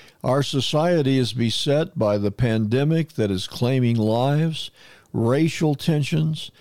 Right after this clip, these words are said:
the warlike actions of those in politics, and the list goes on.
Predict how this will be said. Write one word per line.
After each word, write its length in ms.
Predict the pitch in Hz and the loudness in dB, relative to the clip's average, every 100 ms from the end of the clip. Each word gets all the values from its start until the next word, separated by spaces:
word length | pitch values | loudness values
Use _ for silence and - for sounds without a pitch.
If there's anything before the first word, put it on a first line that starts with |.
| - - - | -20 -20 -4
the 80 | 120 | 0
warlike 640 | 113 139 151 147 143 139 | 2 4 4 2 0 0
actions 640 | 139 131 135 - 139 135 113 | 0 0 0 -2 0 0 0
of 160 | 104 | 2
those 340 | 113 131 131 135 | 2 2 0 0
in 160 | 127 | -2
politics, 960 | 120 127 135 139 123 147 131 - - - - - - - | 0 0 2 0 0 0 0 -4 -10 -10 -18 -20 -16 -4
and 320 | 151 165 170 | 0 2 2
the 80 | 160 | 4
list 400 | 139 139 127 - | 4 2 0 -2
goes 340 | 127 120 104 | 2 2 2
on. 580 | 107 92 87 131 - | 0 0 -2 -6 -10